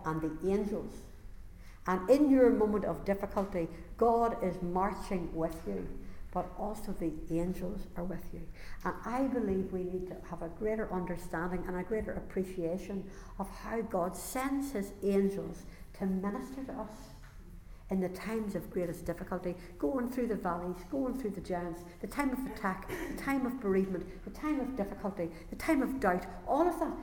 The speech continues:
God sends his angels out as ministering angels to come. And that's what was happening in this situation. As they heard, as they heard the marching,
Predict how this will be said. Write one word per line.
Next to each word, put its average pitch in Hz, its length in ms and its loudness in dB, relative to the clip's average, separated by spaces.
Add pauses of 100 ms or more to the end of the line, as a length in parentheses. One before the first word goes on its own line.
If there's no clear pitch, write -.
(180)
God 269 300 4
sends 220 380 -2
his 175 140 0 (240)
angels 240 600 6
out 190 140 0 (160)
as 196 160 -4
ministering 226 680 0
angels 190 420 -2 (320)
to 170 80 -4
come. 175 400 -6 (240)
And 175 160 -2
that's 196 160 0 (100)
what - 160 -4
was 170 140 -2
happening 185 400 -4
in 170 100 -2
this 165 160 -2
situation. 165 720 -2 (300)
As 208 540 6
they 285 260 12
heard, 220 640 8 (360)
as 202 260 4
they 233 120 6
heard 254 320 6
the 226 60 6
marching, 214 680 6